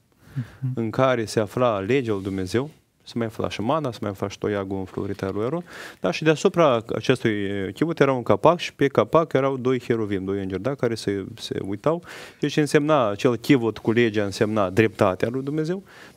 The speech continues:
Speaker 2: și deasupra acest, acești îngeri însemnau mila sau harul lui Dumnezeu. Și iată caracterul întreg lui Dumnezeu. De ce, a, este păcat în lumea asta? Pentru că oamenii sunt răi,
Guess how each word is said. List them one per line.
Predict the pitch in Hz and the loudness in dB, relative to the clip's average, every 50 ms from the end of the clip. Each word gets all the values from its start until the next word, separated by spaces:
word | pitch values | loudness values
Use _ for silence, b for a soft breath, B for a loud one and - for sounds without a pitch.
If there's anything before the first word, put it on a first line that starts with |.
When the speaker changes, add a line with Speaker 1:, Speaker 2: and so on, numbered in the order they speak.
| b _ | b _
Speaker 2:
și | - - 165 | -6 0 2
deasupra | 160 160 143 - 185 170 165 156 | 2 2 2 2 0 4 4 4
acest, | 135 127 - 135 127 - - - - - | 4 4 2 0 0 0 -4 -10 -6 -6
acești | 113 - - 120 113 - | -4 0 0 -2 0 0
îngeri | 151 165 175 160 160 151 | -2 -2 0 -2 -2 -2
însemnau | 147 131 147 143 147 156 151 135 | 0 0 0 0 2 0 0 0
mila | 131 147 160 156 131 107 98 | 0 2 2 2 2 2 0
sau | 92 - 95 92 87 - | 0 0 -2 -2 0 2
harul | - 139 135 123 | 4 6 6 6
lui | 110 101 | 2 0
Dumnezeu. | 101 98 95 90 92 92 | -4 -4 -4 -4 -4 -4
Și | - - | 0 0
iată | 165 170 - | 0 0 0
caracterul | 151 - 156 151 151 135 - - 147 123 117 | 0 2 2 2 2 2 4 4 4 4 4
întreg | 113 107 117 113 127 | 0 2 2 2 2
lui | 107 104 | 2 -2
Dumnezeu. | 101 101 101 95 98 87 85 B B B B B B B | -2 -4 -4 -4 -4 -6 -8 B B B B B B B
De | B 117 113 131 135 | B 0 2 2 2
ce, | 135 - - 170 151 135 113 101 95 90 90 - _ _ _ - _ _ _ _ _ | 2 2 2 4 4 6 4 2 0 -4 -10 -14 _ _ _ -20 _ _ _ _ _
a, | - - - - - | -4 -2 -2 0 0
este | 113 110 117 113 110 - - | 0 0 0 -2 -2 -2 -2
păcat | 101 - - 104 - - 104 90 - | 0 2 2 2 4 4 2 2 2
în | - 98 | -2 -2
lumea | 98 98 95 92 90 | -2 -4 -4 -4 -6
asta? | 90 92 - - | -6 -6 -4 -2
Pentru | 170 175 175 180 | -2 -2 -2 -4
că | 180 - 185 170 | 0 2 2 2
oamenii | 156 151 165 165 160 156 147 123 | 4 2 0 0 0 -2 -4 -4
sunt | - - 104 92 - | -2 -2 -2 0 0
răi, | 95 90 92 92 117 139 | -2 0 0 0 -2 -2